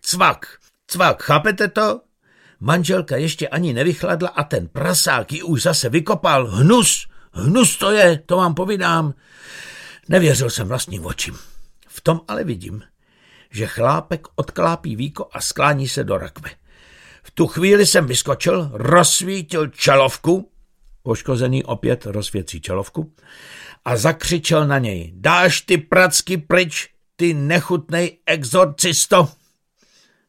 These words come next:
Poznámka vyšetřujícího podpraporčíka Coufala. Poškozený si zřejmě zaměnil pojmy exorcismus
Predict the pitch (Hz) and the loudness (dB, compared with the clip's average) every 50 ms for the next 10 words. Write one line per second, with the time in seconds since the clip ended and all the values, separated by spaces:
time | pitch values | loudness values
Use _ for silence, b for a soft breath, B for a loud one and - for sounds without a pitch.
0 | _ _ - 123 107 107 127 120 120 113 - 98 87 110 110 - 156 147 - - | _ _ -4 -2 -2 0 -2 -2 -2 -2 -4 -6 -6 -4 -4 -4 -6 -6 -4 -6
1 | 143 143 139 - - 143 127 131 123 - - 104 - - 104 101 - - 101 95 | -4 -4 -4 -4 -4 -2 -2 -2 -2 -2 -4 -6 -4 -4 -6 -6 -4 -6 -8 -8
2 | - - 104 - - - - - 120 104 87 - 104 90 85 85 B B B B | -8 -10 -8 -6 -6 -6 -4 -4 -6 -6 -4 -4 -4 -4 -4 -6 B B B B
3 | B B B B - 143 147 - - - 170 151 135 151 147 147 143 127 - - | B B B B 0 2 2 2 2 2 2 2 2 2 0 0 0 -2 -2 -4
4 | 98 85 - 90 78 101 127 135 143 135 131 131 135 131 107 90 95 104 113 113 | -4 -6 -6 -4 -2 0 0 0 0 0 -2 -2 -2 -2 -2 -2 -2 -2 0 0
5 | 107 107 104 101 101 98 87 - - 92 107 117 120 123 131 135 135 - - - | 0 -2 -2 -2 -2 -4 -4 -4 -2 0 0 0 0 0 -2 -2 -4 -6 -8 -8
6 | 113 107 110 113 135 123 - - - 123 117 101 - 107 117 117 - - | -8 -6 -4 -2 -2 -2 -4 -6 -6 -6 -4 -4 -4 -4 -4 -4 -4 -8